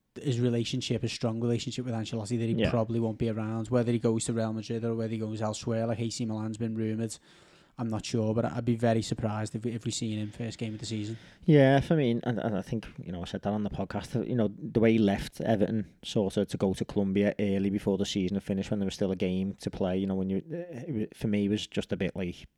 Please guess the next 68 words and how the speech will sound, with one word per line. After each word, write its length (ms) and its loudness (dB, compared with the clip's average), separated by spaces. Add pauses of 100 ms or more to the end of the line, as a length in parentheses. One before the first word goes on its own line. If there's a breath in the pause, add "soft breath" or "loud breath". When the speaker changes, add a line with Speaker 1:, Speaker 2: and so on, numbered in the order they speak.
(280)
Speaker 2:
this 180 -6
is 160 -6 (160)
maybe 340 -4
a 60 0
player 280 -4
who's 160 -4
not 200 -8
really, 340 -6
his 140 -8
heart's 360 -4
not 200 -6
really 340 0
in 120 -2
it, 100 -4 (160)
you 100 -4
know, 220 2
and 100 0
as 120 -2
you 60 -2
say, 320 2
I, 220 2
I 40 -6
think 240 -2 (500)
Ancelotti 440 0
was 120 2
the 100 2
draw 280 4
there 200 2
for, 180 0 (100)
for 120 0
him, 220 0 (200)
um, 440 2
and 140 0 (840 loud breath)
I 20 4
don't 120 2
know, 180 2
uh, 340 0 (100)
as 120 -4
much 220 2
as 80 4
he 80 6
had 100 4
a 60 -4
good 140 0
season 360 -2
for 240 4
you, 140 6
and, 200 -2
and 140 -2
obviously 260 -4
you 200 2
really 180 2
enjoyed 460 2
watching 260 -2
him 80 -2
and 100 -2
stuff 200 -6
like 100 0
that, 180 -4
'cause, 300 -4
you 160 -6
know, 60 -4
when 180 -2
he, 140 0
when 180 0
he 60 4
was 120 2
on, 300 -2